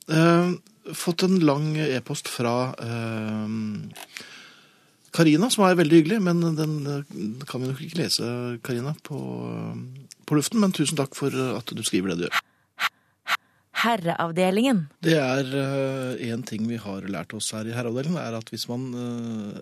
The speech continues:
Speaker 1: enten snakker om hunder, eller om, eh, noe som er bilrelatert, så får vi tusen syv hundre og toogtredve e-poster og S M S-er om dette temaet.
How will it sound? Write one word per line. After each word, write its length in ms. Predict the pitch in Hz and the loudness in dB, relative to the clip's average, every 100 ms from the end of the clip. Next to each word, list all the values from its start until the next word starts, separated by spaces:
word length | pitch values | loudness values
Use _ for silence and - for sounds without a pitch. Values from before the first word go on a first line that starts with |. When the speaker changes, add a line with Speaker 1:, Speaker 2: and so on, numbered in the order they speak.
| - | -10
Speaker 1:
enten 240 | 123 110 | -8 -8
snakker 300 | - 139 123 | -8 -8 -8
om 120 | 143 | -6
hunder, 340 | 147 151 180 254 - _ - | 0 0 0 -2 -10 _ -10
eller 260 | 120 131 127 | -6 -4 -2
om, 200 | 131 131 | -4 -6
eh, 400 | - 117 117 113 | -8 -6 -6 -6
noe 260 | 120 123 101 | -6 -8 -8
som 140 | - 123 | -8 -10
er 80 | 131 | -8
bilrelatert, 840 | 135 135 101 104 120 123 214 - _ - - - | -4 -2 -2 -4 -4 -4 -6 -8 _ -20 -20 -8
så 140 | - 160 | -4 -2
får 140 | 139 | -2
vi 80 | 123 - 113 | -4 -6 -8
tusen 300 | 120 104 - | -8 -6 -6
syv 220 | - 107 | -6 -4
hundre 160 | 101 98 | -6 -8
og 60 | - | -8
toogtredve 580 | 98 104 - 98 110 104 | -10 -8 -6 -6 -6 -6
e-poster 380 | 101 113 - 85 | -8 -10 -8 -6
og 80 | 101 | -4
S 120 | - | -4
M 80 | 104 | -4
S-er 220 | - 127 - | -6 -8 -10
om 260 | 110 104 101 | -8 -6 -6
dette 340 | 107 - 95 92 | -10 -12 -14 -12
temaet. 320 | 110 92 | -10 -10